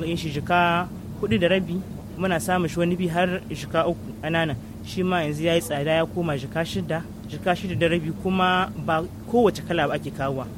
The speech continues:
To kuma ga shi kai da kake harka kayan yan lakwal, wani sai ya gwa-, gwada maka ya ce ga shi irin wanda kala yake so. Babu. Kuma ina yin na gendarme da na le policier na porteur. Su ma yanzu zare ruwan, su ma sun yi ƙaranci, sun yi tsada.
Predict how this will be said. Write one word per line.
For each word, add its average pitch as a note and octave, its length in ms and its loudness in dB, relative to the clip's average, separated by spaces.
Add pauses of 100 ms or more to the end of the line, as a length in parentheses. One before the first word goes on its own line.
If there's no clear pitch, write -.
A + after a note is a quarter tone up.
(140)
To D#3 100 -4
kuma G#3 320 0
ga F3 120 4
shi - 140 -4
kai A3+ 120 4
da F#3 80 2
kake F#3 280 0
harka E3+ 260 0
kayan D#3+ 300 2
yan E3 160 2
lakwal, D3 240 2 (380)
wani G3+ 180 2
sai G#3 240 2
ya E3 80 4
gwa-, D3+ 240 -2
gwada E3+ 260 4
maka D#3+ 200 -2
ya C#3+ 40 -4
ce F#3 160 -2
ga C#3+ 220 0
shi - 240 -4
irin E3+ 240 2
wanda D#3 240 0
kala E3 240 0
yake C#3 260 -2
so. C3+ 220 -4 (240)
Babu. D3 400 0
Kuma F3+ 160 -2
ina F3 240 4
yin D3+ 140 2
na D#3+ 260 2
gendarme E3 480 0 (560)
da D3+ 100 -4
na F3 300 2
le D3+ 160 2
policier D#3 500 0
na D#3+ 80 2
porteur. D3 420 -2 (440)
Su - 220 -4
ma F#3+ 180 2
yanzu D#3 320 0
zare F3 180 4
ruwan, E3+ 280 4 (420)
su - 180 -4
ma E3+ 160 2
sun E3+ 220 -2
yi A2 60 -4
ƙaranci, E3 400 0
sun G3+ 240 2
yi G3+ 40 2
tsada. E3+ 460 2